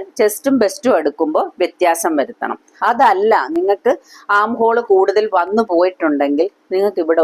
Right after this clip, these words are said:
ഒരു ഇതുപോലെ ഒരു ടക്ക് ഇട്ട് കൊടുത്താൽ മതി ഇങ്ങോട്ട്. അത് എല്ലാവർക്കും ഇഷ്ടപ്പെടണമെന്നില്ല, നമ്മൾ കസ്റ്റമറിനോട് ചോദിച്ചിട്ട് വേണം അത് ചെയ്യാൻ. എന്നിട്ട് നമുക്ക് ഇതുപോലെ ഇങ്ങനെ വരച്ചു കൊടുത്താൽ അത് നല്ല ഷേപ്പിലിരിക്കും. ഇവിടെ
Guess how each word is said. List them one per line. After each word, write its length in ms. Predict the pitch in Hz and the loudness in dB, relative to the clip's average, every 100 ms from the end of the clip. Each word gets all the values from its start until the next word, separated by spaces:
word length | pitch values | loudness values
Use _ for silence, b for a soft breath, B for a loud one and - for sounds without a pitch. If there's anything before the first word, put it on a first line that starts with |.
| 147 | 2
ഒരു 120 | 180 - - | 0 -6 -10
ഇതുപോലെ 460 | 170 185 185 156 170 - | -4 -2 0 0 0 -2
ഒരു 100 | 190 220 | -4 -2
ടക്ക് 280 | 226 220 262 | -2 -2 -8
ഇട്ട് 120 | - 165 | 0 0
കൊടുത്താൽ 340 | 143 - 147 143 | 0 -2 -2 -2
മതി 140 | 135 131 | -4 -6
ഇങ്ങോട്ട്. 320 | 131 127 - - B B B 185 | -8 -10 -12 -14 B B B -2
അത് 80 | 202 190 | 0 2
എല്ലാവർക്കും 380 | 196 202 220 214 | 4 2 2 0
ഇഷ്ടപ്പെടണമെന്നില്ല, 800 | - 190 185 175 180 185 160 151 208 | 0 -2 -2 0 0 0 0 0 0
നമ്മൾ 180 | 160 - 214 | -2 -2 -2
കസ്റ്റമറിനോട് 640 | 160 - 160 165 165 170 214 | -4 -4 0 0 0 -2 0
ചോദിച്ചിട്ട് 520 | 208 196 - 226 - 208 | 0 0 -2 -10 0 2
വേണം 180 | 151 139 | 2 -2
അത് 80 | 135 143 | -4 -2
ചെയ്യാൻ. 280 | 147 135 165 - 202 | -2 0 -2 -2 -2
എന്നിട്ട് 340 | 233 320 523 523 | 0 0 0 -2
നമുക്ക് 260 | 240 180 196 180 | -2 -2 -4 -4
ഇതുപോലെ 420 | 156 - 143 - 403 _ - | 0 0 2 0 -4 _ -10
ഇങ്ങനെ 240 | 175 175 175 | -2 0 2
വരച്ചു 260 | 165 147 160 | 0 -2 0
കൊടുത്താൽ 360 | 160 139 - 170 | 0 0 0 0
അത് 80 | 143 147 | 0 -2
നല്ല 160 | 139 151 | -2 -2
ഷേപ്പിലിരിക്കും. 640 | 151 147 - 151 139 - 160 | 0 -2 -2 -6 -6 -6 -2
ഇവിടെ 180 | 147 | 0